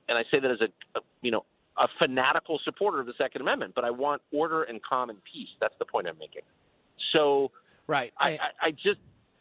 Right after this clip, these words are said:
Speaker 1: right?
Speaker 2: So a couple of things.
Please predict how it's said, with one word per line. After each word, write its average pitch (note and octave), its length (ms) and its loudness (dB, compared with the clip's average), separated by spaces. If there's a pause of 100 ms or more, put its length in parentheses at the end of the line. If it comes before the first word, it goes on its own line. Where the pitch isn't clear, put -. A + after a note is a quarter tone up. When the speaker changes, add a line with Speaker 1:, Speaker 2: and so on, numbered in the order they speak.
Speaker 1:
right? D#3 400 2 (2000)
Speaker 2:
So E3 240 4
a C#3+ 60 -6
couple F3 260 4
of E3+ 80 2
things. A2+ 340 -8